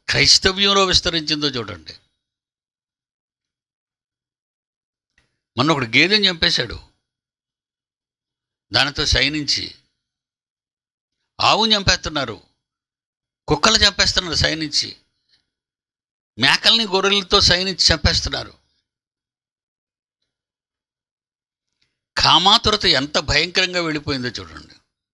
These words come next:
అలా భయంకరం అవడానికి ఈరోజు వ్యవస్థ. నీ స్కిన్ టైట్ డ్రెస్సెస్, నీ హోయలన్నీ సమాజానికి బయలుపరచాలని నువ్వు తీర్చిదిద్దుకుంటుంటావు,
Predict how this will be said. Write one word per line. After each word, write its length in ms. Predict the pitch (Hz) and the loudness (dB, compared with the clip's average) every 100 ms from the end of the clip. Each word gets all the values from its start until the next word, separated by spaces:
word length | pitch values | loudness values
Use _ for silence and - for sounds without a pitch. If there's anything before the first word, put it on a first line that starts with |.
| _ _ _ _ _ - - - | _ _ _ _ _ -20 -14 -4
అలా 180 | 143 | 0
భయంకరం 560 | 151 131 156 208 214 208 | 2 2 2 0 0 0
అవడానికి 420 | 190 175 170 156 | 0 0 -2 -2
ఈరోజు 280 | 135 131 135 | 0 0 -2
వ్యవస్థ. 460 | 117 110 135 - - - _ _ _ _ _ _ _ _ _ _ _ _ _ _ - _ _ _ _ | -2 2 2 0 -2 -12 _ _ _ _ _ _ _ _ _ _ _ _ _ _ -20 _ _ _ _
నీ 180 | 107 131 | -6 0
స్కిన్ 680 | - - - 175 196 117 80 _ _ _ _ _ - | 2 0 -2 -2 -2 -4 -8 _ _ _ _ _ 0
టైట్ 360 | 127 135 - | 2 0 -6
డ్రెస్సెస్, 840 | - - 107 - - - - - - _ _ _ _ _ _ _ _ _ _ _ _ _ _ _ _ _ _ 120 | -8 -4 0 0 0 -4 -6 -10 -18 _ _ _ _ _ _ _ _ _ _ _ _ _ _ _ _ _ _ 0
నీ 100 | 151 | 2
హోయలన్నీ 680 | 147 165 214 220 202 196 | 6 6 4 2 -2 -2
సమాజానికి 640 | 190 165 - 190 190 175 160 | 0 2 2 2 2 0 0
బయలుపరచాలని 920 | 139 160 180 165 156 160 151 143 139 | 0 0 2 2 2 2 4 2 0
నువ్వు 180 | 135 123 | -2 0
తీర్చిదిద్దుకుంటుంటావు, 1040 | 139 - 139 131 117 120 101 98 85 78 | 0 0 -2 -4 -4 -6 -6 -8 -10 -12